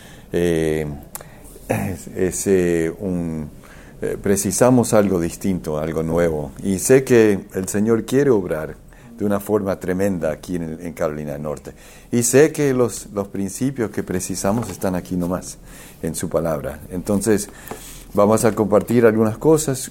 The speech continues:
Comenzamos hoy, y, eh, pero también, eh, nos compre-, comprometemos a seguir, y, y nosotros, a Mauri y yo, estamos dispuestos a, a seguir esto y, y entrenar en, en iglesias, y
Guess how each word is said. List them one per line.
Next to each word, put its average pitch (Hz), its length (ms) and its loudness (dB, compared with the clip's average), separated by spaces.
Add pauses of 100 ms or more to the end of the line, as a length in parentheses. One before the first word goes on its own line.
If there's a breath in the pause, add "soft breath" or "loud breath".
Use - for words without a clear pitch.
(120)
Comenzamos 127 720 4
hoy, 143 300 6 (140)
y, 104 260 2
eh, 92 320 4 (360 loud breath)
pero 104 200 4
también, 107 560 4 (380 loud breath)
eh, 92 200 0
nos 90 220 -4
compre-, 90 380 -2 (100)
comprometemos 98 800 0
a 87 80 -4
seguir, 98 640 4 (340 loud breath)
y, 95 500 4
y 95 60 -2
nosotros, 107 640 4
a 82 100 2
Mauri 135 300 6
y 98 160 4
yo, 135 200 6
estamos 95 600 -2
dispuestos 95 640 0
a, 78 280 0 (540 loud breath)
a - 80 -6
seguir 95 400 4
esto 127 320 2
y, 82 380 -2
y 87 120 -4
entrenar 87 640 0
en, 76 300 -6
en 85 220 -8
iglesias, 76 720 -8
y 76 260 -6